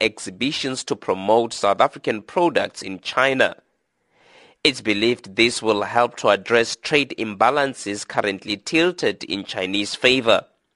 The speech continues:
Deputy President Cyril Ramaphosa arrived in China earlier this week to lead a South African government, business and state-owned enterprises delegation on a five-day official visit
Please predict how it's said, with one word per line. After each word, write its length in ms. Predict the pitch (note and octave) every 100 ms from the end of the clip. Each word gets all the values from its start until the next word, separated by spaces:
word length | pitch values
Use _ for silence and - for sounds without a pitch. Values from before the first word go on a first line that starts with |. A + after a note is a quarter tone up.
| _ _ - -
Deputy 460 | G#2 A#2 A#2 F#2+ G#2+
President 640 | - A#2+ A2 G2 G2+ G2
Cyril 320 | - B2 G#2+
Ramaphosa 800 | G2 A2+ A#2+ - G#2 G2+ - G2+ -
arrived 520 | G2 G#2+ A#2+ A2+ -
in 200 | G#2 G2
China 500 | - A#2+ A#2+ A2+ A2
earlier 320 | A2+ A2 G#2+ G2+
this 300 | G2+ G2 G2+
week 400 | F#2+ C3+ D3 -
to 100 | G#2+
lead 380 | G#2 C3+ C#3 -
a 80 | G#2+
South 240 | - A2
African 500 | C#3+ E3 D#3+ B2+ A2+
government, 600 | A#2+ E3+ C3 G2 A2+ - - - - -
business 520 | A2 D3+ B2 A2 - -
and 200 | G#2 -
state-owned 800 | - D#3 F3+ F3 - D3+ D#3 -
enterprises 880 | C#3 E3+ - D#3 - G2+ F#2+ G2+ G2+
delegation 840 | G#2+ G#2+ G2+ G#2+ A#2 - C3 D3+ -
on 140 | A2
a 80 | G2+
five-day 600 | - D3+ D3 A#2+ A#2 A#2
official 520 | G#2+ - G#2+ - G2+
visit 500 | F#2+ A2 A2 A#2+ -